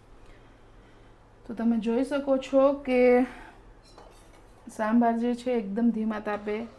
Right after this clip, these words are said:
થઈ રહ્યો છે અને કલર તમે જોઈ શકો છો કે હવે બધી જ વસ્તુઓ એમાં ભળી ગઈ છે. તો હવે આપણે,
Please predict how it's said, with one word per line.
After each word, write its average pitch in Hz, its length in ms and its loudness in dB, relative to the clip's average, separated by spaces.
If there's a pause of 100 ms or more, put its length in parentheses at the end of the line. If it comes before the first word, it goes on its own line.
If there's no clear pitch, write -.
(960)
થઈ 214 140 -6
રહ્યો 202 300 -2
છે 208 180 -8
અને 202 600 -10
કલર 214 240 -4
તમે 208 260 -8
જોઈ 202 200 -4
શકો 196 300 -10
છો 214 220 -8
કે 220 140 -12
હવે 196 140 -6
બધી 190 440 -8
જ 214 80 -8
વસ્તુઓ 202 560 -6 (520)
એમાં 196 400 -6 (220)
ભળી 208 200 -4
ગઈ 220 200 0
છે. 196 220 -8 (680)
તો 208 100 -6
હવે 202 260 -4
આપણે, 208 400 -4